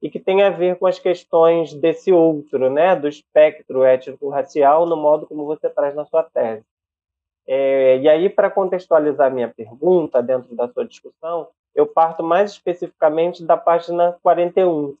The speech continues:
Tô citando aí pro nosso ouvinte que vai lá depois ler a sua tese, né, pra saber, é, onde se localizar. E aí, lá na página quarenta e um, você cita Attila Mbembe, né? É,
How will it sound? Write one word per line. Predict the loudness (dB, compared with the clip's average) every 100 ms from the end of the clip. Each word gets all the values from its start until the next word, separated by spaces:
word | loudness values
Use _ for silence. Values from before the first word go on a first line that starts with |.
| -4
Tô | -4
citando | -2 -6 -2 -2 0
aí | 0 -2
pro | -4
nosso | -2 -2 -2 -2
ouvinte | -2 -6 -8 -10
que | -4
vai | 0
lá | 0
depois | 0 -4 -8 -8
ler | -6
a | -6
sua | -6 -6
tese, | -4 -4 -4 -8
né, | -10 -8
pra | -8
saber, | -6 -4 -4 -8 -10 _ _ _ -10
é, | -6 -2 0 0 -2 -4 -6 -8 -4
onde | -4 -4
se | -2
localizar. | 0 2 0 0 -2 -4 -8 _ _ _ 0
E |
aí, | 2 4
lá | 2
na | 0
página | 0 2 2 0 -2
quarenta | 0 -2 -4 -6
e |
um, | -2 0 0 -2 -4
você | -4 -2
cita | -6 -6 0 0
Attila | 0 -2 -2 -2
Mbembe, | 0 0 2 0 -2 _
né? | -2 0 -4 _ _ _ 0
É, | 4 6 6 6 6 6 4 0